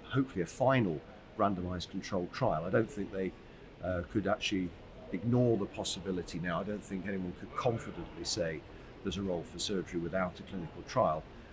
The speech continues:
And I think that probably is the final conclusion of any publication of mars two, is that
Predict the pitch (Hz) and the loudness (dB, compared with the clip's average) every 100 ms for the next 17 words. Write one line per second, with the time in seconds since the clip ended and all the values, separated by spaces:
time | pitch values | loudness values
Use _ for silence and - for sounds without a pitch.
0 | - 127 165 139 113 143 113 110 98 101 | 2 4 6 6 6 6 6 6 4 2
1 | 113 107 104 98 92 117 104 98 95 90 | 4 4 2 -4 2 2 4 2 0 -2
2 | - 90 90 - 127 120 104 82 87 82 | -2 -4 -4 4 6 6 2 -2 -6 -4
3 | 80 - - 120 82 - 98 | -4 0 4 4 4 0 -2